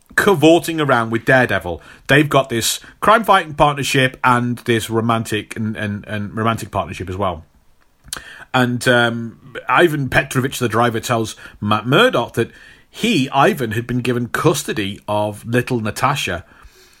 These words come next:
uh, many years ago by a woman who died immediately afterward during,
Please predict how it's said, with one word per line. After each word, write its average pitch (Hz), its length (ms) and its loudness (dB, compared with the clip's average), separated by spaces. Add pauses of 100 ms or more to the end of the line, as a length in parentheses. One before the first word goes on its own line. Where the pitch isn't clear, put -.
(140)
uh, 104 280 0
many 113 240 -2
years 127 280 0
ago 101 220 -2
by 107 200 0
a 104 60 -2
woman 123 280 -2
who 113 120 -6
died 117 580 0
immediately 120 760 -2
afterward 110 440 -2
during, 101 400 -4